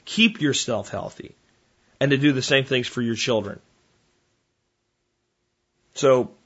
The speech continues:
that's where we start. And we have to do so while not hurting anybody else.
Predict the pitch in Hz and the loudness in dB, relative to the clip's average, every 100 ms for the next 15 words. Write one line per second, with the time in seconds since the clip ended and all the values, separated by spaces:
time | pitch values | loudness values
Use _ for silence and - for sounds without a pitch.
0 | _ _ _ _ _ _ _ _ _ 107 | _ _ _ _ _ _ _ _ _ -16
1 | 127 147 170 180 156 139 - 143 101 - | -2 0 2 0 0 0 0 2 0 -6
2 | - - _ 147 165 170 214 226 180 135 | -20 -20 _ -2 0 2 2 2 0 2
3 | 175 247 240 - 127 120 120 - _ 131 | 2 2 0 2 2 2 0 -8 _ 2
4 | 135 135 147 156 - 160 143 131 131 123 | 4 4 4 2 2 2 2 0 -2 -2
5 | 117 110 85 - - | -2 -2 -4 -6 -10